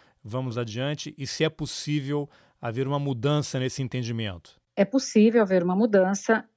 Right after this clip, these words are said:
Speaker 2: e a questão chegou ao Supremo porque desde dois mil e seis, né, eu e o, o, outros procuradores, um grupo pequeno, sim, de procuradores,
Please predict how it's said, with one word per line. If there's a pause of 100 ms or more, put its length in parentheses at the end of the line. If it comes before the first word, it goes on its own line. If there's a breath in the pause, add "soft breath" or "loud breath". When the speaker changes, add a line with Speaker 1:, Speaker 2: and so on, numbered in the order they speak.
Speaker 2:
e
a
questão
chegou
ao
Supremo
porque (100)
desde
dois
mil
e
seis,
né, (100)
eu
e
o,
o, (240 loud breath)
outros
procuradores,
um
grupo
pequeno,
sim,
de
procuradores,